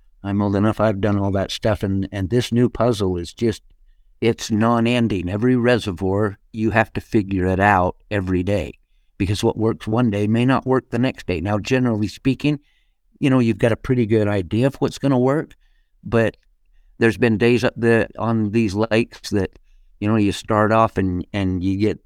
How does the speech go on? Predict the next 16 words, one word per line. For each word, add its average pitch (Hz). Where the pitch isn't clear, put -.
a 104
good 95
bite 107
going, 120
and 104
then 107
everything 107
dies, 110
and 95
then 123
that's 127
when 110
the 95
puzzle 98
starts, -
is 85